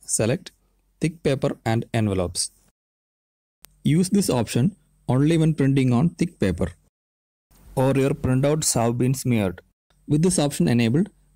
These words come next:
printing may take longer than normal. Click OK and you're done.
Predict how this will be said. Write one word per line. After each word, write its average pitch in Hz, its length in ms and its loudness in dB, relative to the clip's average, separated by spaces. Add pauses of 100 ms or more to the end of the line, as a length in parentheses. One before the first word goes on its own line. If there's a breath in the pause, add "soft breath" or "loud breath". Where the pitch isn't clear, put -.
(140)
printing 165 320 4
may 156 100 2
take 151 240 -2
longer 139 240 2
than 151 200 2
normal. 98 380 0 (1800)
Click 156 240 0
OK 127 400 0 (140)
and 113 180 2
you're 117 140 2
done. 90 260 0